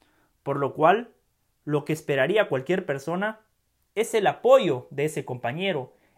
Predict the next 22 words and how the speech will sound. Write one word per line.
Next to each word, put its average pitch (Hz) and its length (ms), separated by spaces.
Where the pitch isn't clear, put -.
especialmente 196 800
si 180 140
ese 190 180
compañero 139 680
es 196 160
un 180 120
referente. 135 680
Eso 180 440
nadie 180 260
lo 143 120
puede 180 240
negar, 160 340
Chicharito 160 440
es 214 80
un 190 100
referente 165 580
de 135 120
la 120 100
selección 117 420
mexicana 123 460
de 107 100
fútbol, 117 440